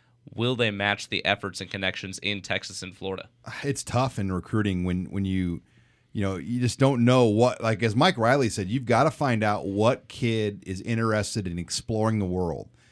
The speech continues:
Speaker 2: what kid wants to leave the area, and, and that is maybe the challenge. He, he made a joke, "If we would have known that Stanford was Foster Sarell's dream school,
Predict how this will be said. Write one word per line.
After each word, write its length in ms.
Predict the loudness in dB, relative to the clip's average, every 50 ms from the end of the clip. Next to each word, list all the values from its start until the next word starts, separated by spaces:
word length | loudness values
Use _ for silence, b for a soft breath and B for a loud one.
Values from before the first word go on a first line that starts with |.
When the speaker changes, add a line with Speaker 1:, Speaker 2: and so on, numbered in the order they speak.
| b b b b
Speaker 2:
what 220 | 0 0 0 -2
kid 440 | -2 0 2 2 4 2 2 0 -4
wants 560 | -8 -8 -4 0 2 4 2 2 0 -2 -6
to 120 | -6 -4 -4
leave 540 | -2 0 0 2 2 2 2 0 -2 -2
the 160 | -2 0 2 4
area, 480 | 6 6 6 6 4 2 0 -2 -4 -4
and, 360 | -4 -4 -4 -2 -2 -4 -4 b b b b b b b -12
and 360 | -12 -10 -8 -6 -2 0 4
that 200 | 6 6 6 6
is 340 | 8 8 8 6 6 2 0
maybe 480 | 0 2 2 2 2 2 0 0 0
the 140 | -2 -2 -4
challenge. 580 | -6 -2 0 2 2 2 2 0 -2 -4 -6 -6
He, 220 | -6 -6 -6 -4
he 140 | -2 0 2
made 140 | 2 2 2
a 40 | 0
joke, 360 | 2 4 6 6 6 4 0
"If 140 | -2 0 2
we 60 | 4
would 100 | 6 6
have 100 | 6 4
known 340 | 4 4 4 4 4 4 4
that 220 | 2 2 0 -2
Stanford 540 | -2 0 4 4 4 4 4 2 2 2 2
was 200 | 2 0 0 0
Foster 400 | 2 4 4 4 2 2 0 0
Sarell's 580 | 0 2 2 2 4 6 6 6 6 4 2
dream 340 | 0 0 2 4 4 4 2
school, 420 | 0 -2 -4 -4 -4 -4 -4 -6